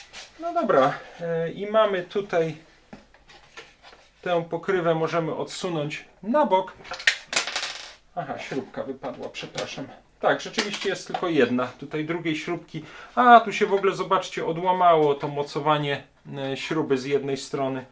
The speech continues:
No nic, czyli to się trzyma tak naprawdę na tych ząbkach i na tej jednej śrubce. No, w sumie powinno to wystarczyć. No i mamy już tutaj, e, o, może podniosę, mamy już tutaj ładnie dostęp, e, do silnika w środku.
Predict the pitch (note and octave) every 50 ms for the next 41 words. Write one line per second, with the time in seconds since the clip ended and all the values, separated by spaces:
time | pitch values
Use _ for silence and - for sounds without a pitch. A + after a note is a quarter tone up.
0 | - - - - - - - - - _ _ _ _ _ _ _ _ _ - D4
1 | D4 A#3 F#3+ D#3+ - - - G#3+ G3 G3+ G#3+ G#3 G#3 G#3+ G#3 - - - A#3 A3
2 | G3 F#3+ G3+ F#3+ - F#3+ F#3+ - G3+ F#3+ E3 F#3 F3+ F3 F3 - E3 D#3 C#3+ D#3+
3 | F#3+ F3+ - - - E3+ D3 - F3 E3+ E3+ E3 - E3 E3 E3 E3 E3+ D#3+ E3
4 | D#3+ D#3+ - - - D#3+ - - - - B3 D4 D4+ C4 A3 - - - - -
5 | G3+ F#3 F3+ E3 D3 - - - E3 D#3 E3+ E3+ E3 D#3+ D#3 D#3 D#3+ D3+ D3 D3+
6 | D3+ - - C#3 B2 - - - - - - - - - - - - - - -
7 | _ - E4 E4 D#4 D4 C#4 C4 B3 A#3 A3 G3+ - - - G3+ - - F3 E3
8 | E3 D3 - - - - - - D3+ D3+ C#3 C#3 - C#3 C#3 C#3 D3 C#3+ - D3+
9 | D3 - D#3 D3+ C#3 D3 C3+ A#2+ - - D#3 D#3+ F3 F3+ F3 E3+ E3 D#3 D3 -
10 | - - D3+ D#3 D#3 D3 C#3+ - - - - - - - _ _ D#3+ E3 F#3 F3+
11 | F3 E3 E3 D#3+ D#3 D#3 - E3 D#3 - - - E3 D3+ D3+ D3 - - - -
12 | C#3+ D3 D3 C#3+ C#3+ - C#3 C#3 C#3 C#3 C3+ C3+ - - E3 D3+ C#3 C#3 C#3 C3+
13 | C#3 D3 C#3 C3+ C3+ - - - D3 C#3 C3 - - C3+